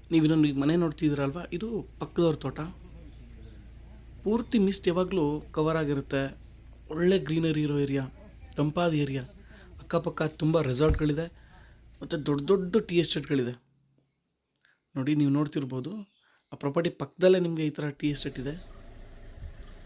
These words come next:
ಎಲ್ಲಿ ಹೋದ್ರೂ ತುಂಬ ವ್ಯೂ, ಬೆಟ್ಟಗಳ ಆ ನೋಟನೇ ಒಂದು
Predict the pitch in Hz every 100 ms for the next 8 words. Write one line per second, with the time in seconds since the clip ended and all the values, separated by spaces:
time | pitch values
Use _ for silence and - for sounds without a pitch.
0 | - - - - 120 185 180 180 202 185
1 | - 151 175 190 180 147 175 156 135 -
2 | 170 165 160 143 120 - - - - -
3 | - - - - - - - - - 135
4 | 143 165 180 170 143 131 117